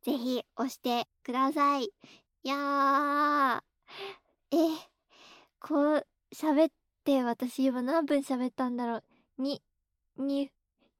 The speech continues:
二分？三分？くらいなのかな。五分、た、経ちました。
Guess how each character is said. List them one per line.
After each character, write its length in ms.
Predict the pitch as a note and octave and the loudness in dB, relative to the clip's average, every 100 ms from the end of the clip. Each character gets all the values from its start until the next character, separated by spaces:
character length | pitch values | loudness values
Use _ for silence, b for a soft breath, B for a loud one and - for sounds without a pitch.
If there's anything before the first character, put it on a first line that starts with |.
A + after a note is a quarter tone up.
| C#4 - _ _ | -14 -14 _ _
二 200 | C#4 D#4 | -4 -2
分？ 300 | E4+ C#4+ C#4 E4+ | 2 2 0 -6
三 360 | - F#4+ D4+ D4+ | -4 0 0 2
分？ 360 | C#4+ C#4+ G4 G4+ _ _ _ B B B B B | 2 2 -2 -10 _ _ _ B B B B B
く 160 | - D#4+ | -2 2
ら 140 | D4+ | 2
い 80 | C4 | 0
な 140 | B3 | -2
の 100 | A#3 | -6
か 200 | A#3 A#3+ | -6 -8
な。 180 | A#3 A#3 _ _ _ _ _ _ _ _ _ _ _ _ - | -8 -10 _ _ _ _ _ _ _ _ _ _ _ _ 0
五 80 | G4 F#4+ G4 - | 4 6 4 0
分、 580 | G4+ G4 F#4+ F4+ D#4 - _ _ _ - | 2 2 2 -2 -8 -14 _ _ _ -2
た、 400 | F#4 F4+ F4 D#4+ | 4 6 6 2
経 1120 | _ _ _ _ _ _ _ _ - G4 G#4 _ _ _ _ _ | _ _ _ _ _ _ _ _ 0 0 0 _ _ _ _ _
ち 180 | G#4 | 0
ま 260 | F#4+ F#4 G4 | 2 2 0
し 300 | - G4+ G4 - _ _ _ _ | 0 2 2 0 _ _ _ _
た。 520 | F#4 E4+ D#4+ C#4 B3 | 4 6 6 4 2